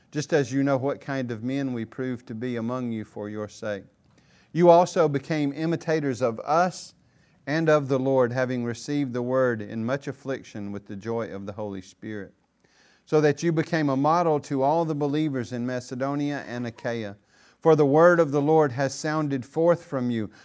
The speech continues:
not only in Macedonia and Achaia, but also in every place. Your faith toward God has gone forth, so that we have no need to say anything.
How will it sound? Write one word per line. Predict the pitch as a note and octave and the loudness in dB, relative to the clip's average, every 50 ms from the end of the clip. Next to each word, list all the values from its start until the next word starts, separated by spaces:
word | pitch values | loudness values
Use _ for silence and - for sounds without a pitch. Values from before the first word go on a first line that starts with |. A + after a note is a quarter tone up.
| - _ | -16 _
not | B2 C3+ D3+ E3+ | -2 0 2 2
only | F3+ F3+ E3+ E3 D#3 D3 | 4 4 2 2 2 0
in | C#3 C3+ | 0 0
Macedonia | C#3 C#3 C3+ C#3 - C#3 C3 C#3 C#3+ C#3 C3+ C3 B2 A#2 | 0 -2 -2 -4 -4 -4 -2 -2 -2 -2 -2 -2 -4 -6
and | G2 A#2 A#2 A#2 | -8 -8 -6 -6
Achaia, | A2 - - D#3 D3 D3 C3+ A#2 | -8 -6 -6 -4 -2 -2 -2 -2
but | A2 A#2 A2 F2 | -2 -4 -4 -4
also | A#2+ C#3+ D#3 D3+ - - C#3+ B2 | -2 -2 -4 -4 -4 -4 -4 -4
in | A#2+ A#2 A2+ | -4 -6 -6
every | C3 D3 D#3+ D#3 C#3+ D#3 D3+ | -4 -2 -2 -2 -2 -4 -6
place. | C#3+ - - D3+ C#3 B2 F#2+ F2 - - | -6 -6 -4 -4 -2 -2 -4 -6 -8 -8
Your | B2 A#2+ A#2 A2 | -6 -4 -6 -6
faith | - - D3 D3+ D#3+ D#3+ D#3 - | -6 -6 -6 -4 -4 -6 -8 -10
toward | - D#3+ D3+ D3+ D3+ D3+ C#3+ C3 | -10 -8 -6 -4 -4 -4 -6 -6
God | A2 B2 A#2+ G#2+ G2 F2+ F2 E2+ E2 - _ _ _ _ _ _ _ _ | -4 -4 -2 -2 -2 -4 -6 -8 -12 -14 _ _ _ _ _ _ _ _
has | - B2 B2 G#2+ F#2 F#2 | -6 -4 -4 -4 -6 -6
gone | A#2 A2+ A2 A2 G#2+ G#2 | -6 -4 -4 -4 -6 -6
forth, | G2+ - - A2 F#2+ F2+ F2 E2+ _ _ _ _ _ _ _ _ _ _ _ _ _ | -8 -8 -6 -6 -6 -6 -8 -10 _ _ _ _ _ _ _ _ _ _ _ _ _
so | - D3+ C#3 | -2 0 0
that | C#3 C3+ A#2+ | 2 0 0
we | C3 C3+ C3 | 0 0 0
have | B2 C#3 B2+ A#2 | 0 0 0 0
no | A#2 B2 C#3 D#3+ F3 F3 F3 F3 F3 E3+ | 0 0 2 4 6 6 6 6 2 0
need | E3 D#3 D#3 D#3 D#3 D#3 D3 C3 - | -2 -2 -4 -2 -2 -4 -4 -6 -8
to | - B2 | -10 -10
say | A#2 - - C3+ C3+ C3 C3 C3 C3 B2 - - | -8 -8 -6 -4 -2 -2 -2 -2 -2 -4 -8 -10
anything. | - A#2+ B2 B2 A#2 A2 - - E2 D#2 D#2+ | -8 -6 -6 -6 -6 -8 -10 -12 -12 -12 -14